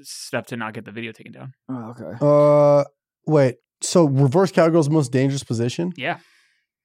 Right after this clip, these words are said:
Speaker 1: Uh, because I guess in that position, it's the, that's the easiest way for you to accidentally slam into her actual pelvic bone.
Speaker 3: Oh.
Speaker 2: What's, where's the pelvic bone? On the front or the back?
Speaker 3: What? That's three sixty, my guy.
Speaker 2: What happened?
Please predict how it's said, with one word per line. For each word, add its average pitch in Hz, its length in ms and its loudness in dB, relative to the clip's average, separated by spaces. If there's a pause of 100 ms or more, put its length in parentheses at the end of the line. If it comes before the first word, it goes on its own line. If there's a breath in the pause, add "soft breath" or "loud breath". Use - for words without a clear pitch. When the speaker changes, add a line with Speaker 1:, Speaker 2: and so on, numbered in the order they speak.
(200)
Speaker 1:
Uh, 135 140 -2
because 143 200 -4
I 147 80 0
guess 143 160 -4
in 143 140 -4
that 156 180 -4
position, 147 460 -10
it's - 220 -14
the, 147 140 -8
that's 143 260 -8
the - 120 -20
easiest 139 380 -10
way 135 160 -6
for 127 160 -14
you 127 160 -12
to 123 160 -12
accidentally 120 380 -12
slam 123 280 -12
into 117 120 -14
her 120 180 -16
actual 110 280 -14 (100)
pelvic - 440 -14
bone. 107 260 -16 (120)
Speaker 3:
Oh. 139 520 2
Speaker 2:
What's, 202 220 2
where's 190 280 2
the 170 60 -2
pelvic 175 300 0
bone? 120 200 -2
On 117 80 -2
the 110 60 -4
front 190 320 -2
or - 20 -4
the 131 80 -4
back? 123 400 -2 (560)
Speaker 3:
What? 147 180 -2 (1040)
That's 156 160 -4
three 165 200 2
sixty, 175 360 -2
my 104 140 -4
guy. 123 340 0 (320)
Speaker 2:
What 156 180 2
happened? 139 320 0